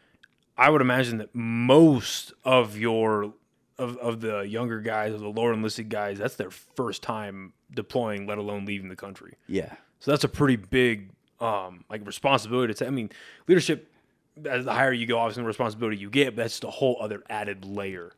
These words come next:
Speaker 2: Yeah.
Speaker 1: that I'm not sure how you, um, um, how you prepare for that
Speaker 2: Yeah.
Speaker 1: on a social level.
Speaker 2: Yeah.
Speaker 1: You know what I mean?
Speaker 2: Yeah.
Speaker 1: So you, you get through Bliss, you actually get in there, um, and you said you went to Djibouti, Africa.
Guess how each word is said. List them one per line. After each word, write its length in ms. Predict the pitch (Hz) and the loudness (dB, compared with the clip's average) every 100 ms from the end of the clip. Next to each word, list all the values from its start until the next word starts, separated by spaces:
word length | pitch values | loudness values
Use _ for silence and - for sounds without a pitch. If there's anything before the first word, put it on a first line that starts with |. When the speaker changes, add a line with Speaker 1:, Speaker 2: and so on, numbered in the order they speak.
| _ | _
Speaker 2:
Yeah. 220 | - 85 87 - | -6 -4 -4 -8
Speaker 1:
that 120 | 117 120 | -4 -2
I'm 200 | 113 123 | 0 2
not 200 | 120 117 | 0 -2
sure 280 | - 131 104 | -6 -6 -6
how 340 | - - 110 | -6 -2 0
you, 260 | 104 101 98 92 _ _ _ _ _ _ | -2 -8 -14 -18 _ _ _ _ _ _
um, 640 | 104 101 92 92 87 85 - _ _ _ - | -2 -2 -2 -8 -16 -20 -20 _ _ _ -6
um, 240 | 135 135 - | -4 -4 -8
how 180 | 107 117 | -6 -2
you 120 | 120 | -2
prepare 360 | 104 98 107 98 | -4 -8 -6 -6
for 140 | - | -8
that 240 | 92 87 - _ - | -10 -10 -16 _ -12
Speaker 2:
Yeah. 180 | - 71 | -8 -4
Speaker 1:
on 120 | 110 | -4
a 40 | 95 | -4
social 380 | - 101 - | -6 -6 -8
level. 320 | 95 90 90 - | -10 -10 -12 -8
Speaker 2:
Yeah. 220 | 92 87 - _ | -4 -4 -6 _
Speaker 1:
You 100 | 110 | -6
know 60 | 110 | -2
what 100 | 104 | -2
I 60 | |
mean? 280 | 101 104 101 - | -4 -6 -8 -8
Speaker 2:
Yeah. 220 | 90 - - _ _ | -10 -10 -18 _ _
Speaker 1:
So 180 | - 151 | -2 0
you, 180 | 139 139 | 0 -2
you 260 | 151 135 131 | -10 -8 -4
get 240 | 127 156 | 0 0
through 600 | 151 143 147 147 143 135 - _ - | 0 0 2 2 0 -2 -10 _ -18
Bliss, 520 | 117 123 131 127 - | -8 -4 -2 -2 -4
you 80 | 123 | -6
actually 220 | 113 117 | -4 -4
get 280 | 113 117 - | -2 -2 -4
in 160 | 117 117 | -10 -8
there, 360 | 113 113 110 - - | -4 -4 -6 -10 -6
um, 360 | 107 104 104 | -4 -4 -8
and 140 | 107 113 | -10 -10
you 120 | 117 | -8
said 180 | 113 120 | -6 -6
you 60 | 120 | -6
went 120 | 110 | -8
to 40 | |
Djibouti, 480 | 107 104 113 113 113 101 _ _ - | -10 -8 -6 -4 -6 -8 _ _ -4
Africa. 500 | 107 104 113 120 | -2 -2 -2 -4